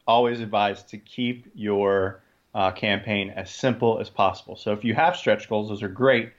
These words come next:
Make sure all that goes into one box.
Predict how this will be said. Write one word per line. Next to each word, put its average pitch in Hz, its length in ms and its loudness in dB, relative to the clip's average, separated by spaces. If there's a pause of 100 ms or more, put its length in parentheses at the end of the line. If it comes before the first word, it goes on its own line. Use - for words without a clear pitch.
(260)
Make 131 160 0
sure 160 260 -2
all 127 340 4
that 117 260 2
goes 113 240 -2
into 107 240 -8
one 101 360 -4
box. - 580 -2